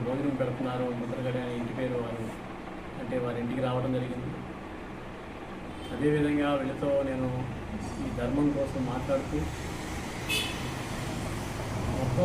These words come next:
ఆంధ్రప్రదేశ్ అంతా బౌద్ధంతో ఒకనాడు పులకరించిన దేశంగా ఇది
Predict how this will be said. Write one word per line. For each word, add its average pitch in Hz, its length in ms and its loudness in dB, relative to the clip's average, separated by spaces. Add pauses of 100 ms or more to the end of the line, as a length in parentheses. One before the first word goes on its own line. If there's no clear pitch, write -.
(120)
ఆంధ్రప్రదేశ్ 160 500 8 (100)
అంతా 135 220 2 (1040)
బౌద్ధంతో 160 560 8 (1000)
ఒకనాడు 143 440 6 (800)
పులకరించిన 170 600 8 (480)
దేశంగా 151 440 6 (120)
ఇది 131 120 2